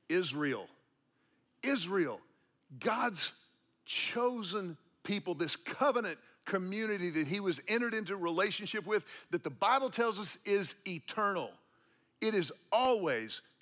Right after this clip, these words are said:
covenant. Israel is always God's people. And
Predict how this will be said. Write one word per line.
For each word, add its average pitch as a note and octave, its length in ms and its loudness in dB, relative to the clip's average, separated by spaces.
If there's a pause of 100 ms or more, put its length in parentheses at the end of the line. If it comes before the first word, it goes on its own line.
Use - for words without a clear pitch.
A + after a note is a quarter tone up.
(100)
covenant. E3 420 0 (160)
Israel G3+ 480 0
is E3+ 220 0 (120)
always G3+ 640 2 (300)
God's D#3+ 260 2
people. A#2+ 420 -6 (760)
And F#3+ 160 2